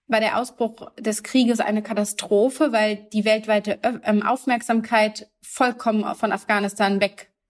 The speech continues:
in Richtung Uk-, Ukraine gegangen ist. Das hat sich natürlich auch, ähm, ganz konkret gezeigt, dass viele Hilfsorganisationen, die davor noch irgendwie so ein bisschen im Land waren, die sind auf einmal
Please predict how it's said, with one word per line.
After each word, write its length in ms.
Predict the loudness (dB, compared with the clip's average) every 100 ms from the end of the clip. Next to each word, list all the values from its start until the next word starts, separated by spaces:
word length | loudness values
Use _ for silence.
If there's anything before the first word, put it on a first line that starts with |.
| -2
in 120 | 0
Richtung 320 | 0 0 -4 -4
Uk-, 280 | -10 -6
Ukraine 480 | -4 -2 0 2 4
gegangen 400 | 2 2 0 0
ist. 220 | 0 -2 -8 -20 -20 _ _ _ _ _
Das 160 | 0 2
hat 160 | 0
sich 180 | 0 0
natürlich 440 | 2 2 2 2 2
auch, 280 | 0 -4 -4
ähm, 400 | 0 2 0 -2
ganz 220 | -2 -2
konkret 720 | -2 -2 -2 0 2 2 0 -12 _ _ _ _ _ _ _
gezeigt, 680 | -4 -4 0 2 0 0 -2
dass 160 | -2
viele 220 | 0 2
Hilfsorganisationen, 1200 | 4 2 2 -2 0 0 2 0 -2 -2 2 4 4
die 60 |
davor 340 | 2 0 2 2
noch 140 | 0
irgendwie 440 | 0 0 2 0
so 100 | 2
ein 100 | 2
bisschen 380 | 0 -2 -2 -2
im 160 | 0 2
Land 320 | 2 0 0
waren, 320 | 0 0 0
die 100 | 0
sind 140 | 2 0
auf 140 | -2
einmal 600 | -2 0 0 0 -4